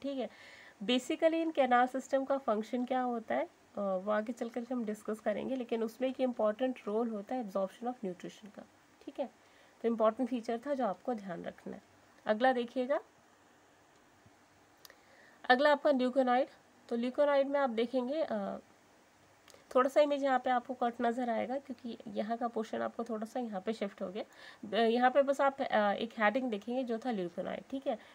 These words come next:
तो इतना परेशान होने की आपको ज़रूरत नहीं है। पहला देखिए जो feature है, पहले देख लीजिए leukonoid cavity दिखती कैसी है, ठीक है, क्योंकि image जो होती है ना आपको ज़्यादातर चीज़ें clearly समझ में आ जाती है इमेजेस को देख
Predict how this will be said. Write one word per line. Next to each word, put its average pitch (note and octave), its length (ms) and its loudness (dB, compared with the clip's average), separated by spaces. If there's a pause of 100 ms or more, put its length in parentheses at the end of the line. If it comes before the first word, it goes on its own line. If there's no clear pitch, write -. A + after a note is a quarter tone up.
(120)
तो A3 60 -2
इतना A#3+ 260 2
परेशान A#3 480 0
होने A#3 120 -2
की A#3+ 100 -6
आपको A3+ 260 -2
ज़रूरत G#3+ 360 -2
नहीं G#3+ 180 -4
है। C#4 80 -2 (720)
पहला C4+ 260 8
देखिए D4+ 260 -2
जो D4 120 -2
feature C#4 360 0
है, D4 120 0
पहले C4+ 340 4
देख B3 200 -2
लीजिए B3+ 260 -2
leukonoid A3 500 -2
cavity A3+ 360 -2
दिखती G3 360 -8
कैसी - 320 -8
है, - 100 -14
ठीक C#4 220 -12
है, C4+ 80 -2
क्योंकि - 220 -8
image B3+ 360 0
जो C#4 140 0
होती B3+ 200 0
है D#4 60 -6
ना D#4 100 2
आपको C4 420 -2
ज़्यादातर A3+ 480 0
चीज़ें C4+ 320 -4
clearly A3 360 0
समझ G#3 340 -2
में G3+ 120 -2
आ F3+ 100 0
जाती F#3+ 240 0
है A#3 60 -2
इमेजेस G3+ 360 -6
को B3+ 120 -4
देख F#3 220 -6